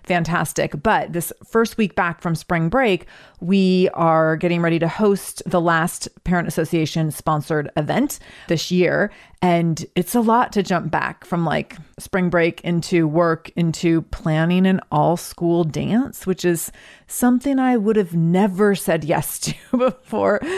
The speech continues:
stepping into this role. And luckily having a really, really amazing supportive team of parents who are stepping up and helping with the event. So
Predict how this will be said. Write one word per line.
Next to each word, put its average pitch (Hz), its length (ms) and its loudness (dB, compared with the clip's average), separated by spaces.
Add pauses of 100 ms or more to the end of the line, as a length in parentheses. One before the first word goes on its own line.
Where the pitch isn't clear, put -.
(140)
stepping - 420 -2
into 214 220 0
this 196 220 -2
role. 170 480 4
And 170 300 -2 (220)
luckily 208 340 2
having 185 280 2
a 180 60 0
really, 214 420 0
really 180 320 2
amazing 170 600 -2
supportive 175 520 -2
team 160 360 -4
of - 280 -8
parents 156 480 -4 (100)
who 165 240 0
are 143 300 0 (200)
stepping 170 400 -2
up 147 100 -6
and 175 60 0
helping 160 260 0
with 156 140 -4
the 147 100 -2
event. 139 300 -4
So 151 300 -2